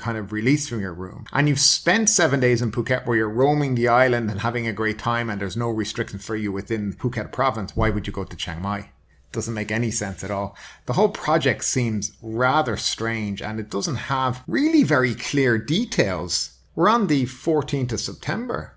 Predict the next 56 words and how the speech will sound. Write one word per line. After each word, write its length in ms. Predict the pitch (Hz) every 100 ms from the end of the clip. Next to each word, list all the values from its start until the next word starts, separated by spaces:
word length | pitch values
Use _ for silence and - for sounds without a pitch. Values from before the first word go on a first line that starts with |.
| _
I 60 | -
mean, 160 | 190 190
it's 100 | -
meant 140 | 226
to 80 | 160
be 60 |
starting 480 | 151 - 175 190 143
in 100 | 120
two 180 | - 143
and 80 | 113
a 40 |
half 260 | 110 107 -
weeks, 440 | 220 254 - - - -
but 100 | 240
this 160 | 269
is 100 | 151
just 160 | 127 143
like 180 | 135 127
the 60 |
Phuket 340 | 131 156 147 123
sandbox. 760 | - 262 240 - - - - -
L-, 80 | -
everything 420 | - 240 214 185
is 140 | 139 131
last 420 | 135 135 117 -
minute. 300 | 175 214 -
Nothing's 560 | 160 226 - 185 131
even 260 | 131 120 113
planned 460 | - 127 117 104 101
out. 420 | - 220 - - - _ _ _ _ _
I 240 | 202 226
don't 180 | 202 101
get 160 | 107 104
it. 100 | 104
I 80 | 113
don't 140 | 120
understand 480 | 107 - - 123 120
it. 220 | - - - _ _
Of 140 | - -
course, 420 | 123 110 - - -
when 160 | 117
you're 160 | 117 113
in 80 | 110
Thailand 400 | 127 127 113 110
after 260 | 107 -
a 60 | 107
while, 240 | 107 110
you 80 | 95
start 260 | - 107 -
to 60 |
realize 460 | 110 110 104 101 98
that 120 | 95
there's 220 | 104 95
no 280 | 107 110 104
logic 600 | 98 101 104 104 98 -
to 260 | - 101